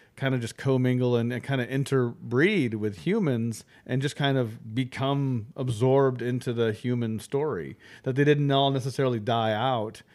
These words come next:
that they may have actually, and in some cases, some people have theorized that they may have hacked, ha-, actually helped influence some of the cultures around that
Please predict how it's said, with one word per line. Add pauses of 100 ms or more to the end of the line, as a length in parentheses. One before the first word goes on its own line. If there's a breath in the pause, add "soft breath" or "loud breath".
(260 loud breath)
that
they
may
have
actually, (420 loud breath)
and (240)
in
some
cases, (180)
some
people
have
theorized
that
they
may
have
hacked,
ha-,
actually
helped
influence (320 loud breath)
some
of
the
cultures
around
that